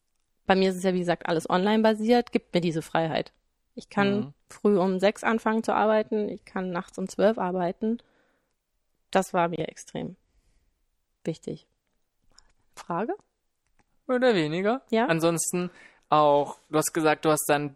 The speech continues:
Speaker 2: die Sachen, die du gelesen hast, in deinen Alltag implementiert. So kleine Sachen, wo du gesehen hast, man muss gar nicht viel machen. Kannst du da
Speaker 1: Ja.
Speaker 2: so ein paar Beispiele geben, so Einblick?
Speaker 1: <laughs> Das war tatsächlich, äh, angefangen von der Morgenroutine.
Speaker 2: Okay.
Speaker 1: Weil, ähm,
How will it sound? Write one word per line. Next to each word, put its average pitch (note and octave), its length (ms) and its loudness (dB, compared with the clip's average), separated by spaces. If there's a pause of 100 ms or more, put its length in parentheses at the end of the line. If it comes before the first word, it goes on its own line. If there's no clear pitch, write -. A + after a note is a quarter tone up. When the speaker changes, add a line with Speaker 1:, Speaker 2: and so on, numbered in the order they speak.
Speaker 2:
die F3 80 -4
Sachen, D3+ 240 0
die C#3+ 80 -4
du C3 80 -8
gelesen D3+ 400 0
hast, F3 240 -2
in C#3+ 80 -8
deinen C#3 140 -2
Alltag B2 420 -2
implementiert. A2 760 -10 (520)
So A#2 200 -4
kleine C3+ 400 -2
Sachen, B2 340 -2
wo A#2+ 60 -8
du B2 80 -6
gesehen A#2+ 260 -4
hast, A#2 140 -6
man C3+ 80 -2
muss D#3+ 160 0
gar C#3+ 120 4
nicht C#3+ 160 -4
viel D3 220 2
machen. A#2+ 380 -4
Kannst C3+ 240 -6
du D#3 40 -2
da D#3 80 4
Speaker 1:
Ja. A3 220 2
Speaker 2:
so D3 60 -2
ein C#3 80 -4
paar C3 180 2
Beispiele C3+ 460 0
geben, A#2+ 180 -6
so A#2+ 80 -8
Einblick? C3 420 -2 (100)
Speaker 1:
<laughs> A#3 260 4
Das G#3+ 100 2
war F#3 140 4
tatsächlich, A3 480 0
äh, F3 320 4
angefangen A3 360 2
von G#3 140 2
der F#3+ 80 2
Morgenroutine. A#3 880 2 (240)
Speaker 2:
Okay. C#3 340 0 (220)
Speaker 1:
Weil, G3 460 4
ähm, F#3+ 560 2